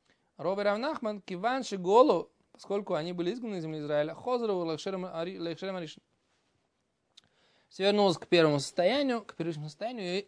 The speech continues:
и можно читать аллель даже за чудеса, которые происходят вне земли Израиля.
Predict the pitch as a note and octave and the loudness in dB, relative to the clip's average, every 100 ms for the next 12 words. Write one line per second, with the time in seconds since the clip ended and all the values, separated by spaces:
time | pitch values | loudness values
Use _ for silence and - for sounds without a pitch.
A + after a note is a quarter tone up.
0 | - G#3 A3 _ _ _ _ _ C#3+ F3+ | -2 -2 -2 _ _ _ _ _ -6 2
1 | G#3+ D3 C3+ - C#3 D#3 C#3+ C3+ - _ | 4 4 0 -6 2 8 8 8 0 _
2 | _ _ D#3+ D#3+ F#3+ A3 E3 D#3 D#3+ D#3+ | _ _ 0 4 4 4 4 6 8 6
3 | E3 D#3+ D#3 D3+ C#3+ C3 B2 B2+ B2 C3 | 0 -2 -4 -6 -4 -6 -8 -10 -12 -12
4 | - C#3+ D3 B2+ A#2 A#2+ B2 B2+ B2 - | -10 -8 -8 -12 -12 -12 -12 -12 -14 -18